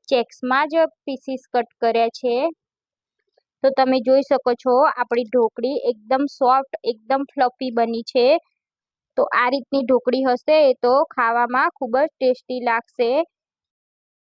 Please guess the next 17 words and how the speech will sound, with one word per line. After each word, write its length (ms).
તો 60
આ 120
રીતે 280
પરફેક્ટ 460
મેઝરમેન્ટથી 760
તમે 260
બનાવશો 520
તો 140
તમારી 440
ઢોકળી 500
એકદમ 340
સોફ્ટ 420
બનશે. 460
હવે 200
આપણે 280
ઢોકળીને 560
વઘારીશું. 840